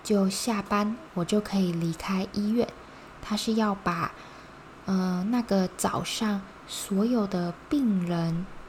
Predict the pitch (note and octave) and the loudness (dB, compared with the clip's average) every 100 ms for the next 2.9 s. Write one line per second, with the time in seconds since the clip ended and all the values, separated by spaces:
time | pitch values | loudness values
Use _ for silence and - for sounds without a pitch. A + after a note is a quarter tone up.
0 | - - - - B3+ F#3+ F3 E3+ D#3+ F3 | -16 -12 -6 0 2 2 2 0 0 -4
1 | - - - - - F#3+ F3+ - F3+ F#3 | -10 -18 -16 -10 -4 -2 -2 0 2 2
2 | F3 - - - F3+ - - D3+ | 0 -6 -6 -2 -2 -2 0 0